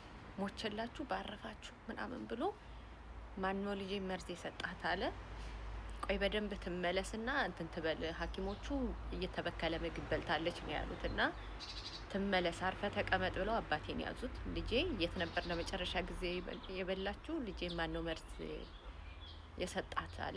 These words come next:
ጎረቤታችንም ሄዶ "ልጄ የምሰ-፣ የምታውቂው ነገር አለ ወይ?" ሲባል "ኧረ የሰማነው ነገር የለም" ተባለ። እህቴን "ማን የሰጠ?" ሲለን "እኔ አላውቅም" አለ። እህቴንም በጣም ተቆጣ፣ ጮኸባት። ስነቃ፣ እ፣ "ማነው መርዝ የሰጠሽ? የት ነው መጨረሻ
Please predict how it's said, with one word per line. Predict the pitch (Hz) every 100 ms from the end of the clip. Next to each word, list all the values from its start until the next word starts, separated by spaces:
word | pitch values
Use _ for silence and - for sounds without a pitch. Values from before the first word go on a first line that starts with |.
| 240
ጎረቤታችንም | 220 170 190 196 185 247 202
ሄዶ | 226 226 294
"ልጄ | 196 185 254 381 370 -
የምሰ-፣ | 196 190 - 165
የምታውቂው | 170 - 175 - 165
ነገር | 160 160
አለ | 160
ወይ?" | 160 175
ሲባል | 233 240
"ኧረ | 240 226
የሰማነው | 240 254 247 269 285
ነገር | 302 302 330
የለም" | 339 339 294
ተባለ። | 175 170 202 311
እህቴን | 269 185 - 208 294 269 240
"ማን | 185 190 185
የሰጠ?" | - 175 -
ሲለን | - 320
"እኔ | 208
አላውቅም" | 160 160 - 170
አለ። | 165 226
እህቴንም | 202 170 175 190 - - - - -
በጣም | - 175 180
ተቆጣ፣ | 170 - 180 - 190
ጮኸባት። | - 190 175 220 330 - - - - -
ስነቃ፣ | - 175 175 - 170 330 - - - -
እ፣ | - 165 160 - - -
"ማነው | 180 185 185
መርዝ | 160 160 165
የሰጠሽ? | - - 160 -
የት | 175 175
ነው | 170
መጨረሻ | 165 - -